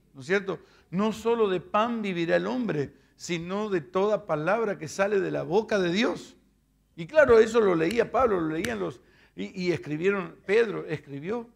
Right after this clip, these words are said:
Entonces, nosotros tenemos que entender, hermano, que necesitamos como familia, en primer lugar, quiero como familia y como iglesia, crecer en el espíritu de la palabra, de lo que estamos recibiendo,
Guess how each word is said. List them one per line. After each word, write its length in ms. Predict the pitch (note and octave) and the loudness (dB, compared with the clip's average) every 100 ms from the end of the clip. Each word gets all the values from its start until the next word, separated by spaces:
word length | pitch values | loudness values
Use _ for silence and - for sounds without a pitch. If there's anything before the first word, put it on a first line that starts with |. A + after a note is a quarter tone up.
| _ _ _ | _ _ _
Entonces, 460 | _ A3+ G#3+ - - | _ -4 -4 -6 -12
nosotros 420 | E3+ F3 B3 F#3+ | -14 -12 -10 -4
tenemos 320 | G3+ A3 F#3+ | -4 -4 -4
que 80 | E3 | -6
entender, 680 | D#3 C#3+ D3 D#3+ G#3 F#3+ - _ _ - | -6 -8 -6 -4 -6 -6 -14 _ _ -12
hermano, 440 | D3+ F3 F3 D#3 | -8 -4 -4 -4
que 140 | E3 | -6
necesitamos 840 | D#3 D#3 - D3 C#3+ - G#3 A3 - | -6 -6 -8 -12 -14 -6 -4 -4 -8
como 260 | D#3 C#3+ | -12 -12
familia, 560 | C3+ C3 E3+ A3 E3+ D3 D3+ | -10 -12 -10 -8 -4 -4 -6
en 100 | C#3+ | -14
primer 280 | D3+ G3+ | -12 -8
lugar, 280 | G#3+ G3+ G3 | -4 -4 -6
quiero 180 | G3 G#3 | -10 -10
como 180 | E3+ D3 | -10 -14
familia 360 | C#3+ D#3 G#3 | -14 -14 -12
y 40 | D#3+ | -12
como 200 | C#3+ C#3 | -14 -14
iglesia, 480 | C#3 G3 G3+ E3 - _ _ _ _ | -8 -8 -8 -16 -20 _ _ _ _
crecer 720 | - D#3+ D3+ F#3+ G3+ F3 - - | -8 -8 -6 -4 -2 -2 -6 -18
en 140 | C#3+ | -16
el 100 | C#3+ | -12
espíritu 720 | C3 - F#3+ F3+ C#3+ D3 D3 _ B2 | -14 -12 -12 -12 -14 -18 -20 _ _
de 80 | C3+ | -12
la 180 | C3+ | -10
palabra, 540 | - C3 E3 D#3 B2 A#2+ | -12 -10 -6 -6 -8 -16
de 160 | A#2 | -16
lo 100 | B2+ | -18
que 80 | A#2 | -16
estamos 360 | A#2+ D3+ D3+ B2+ | -20 -18 -18 -20
recibiendo, 580 | A#2 C3 B2 C#3 A2+ | -20 -18 -12 -12 -12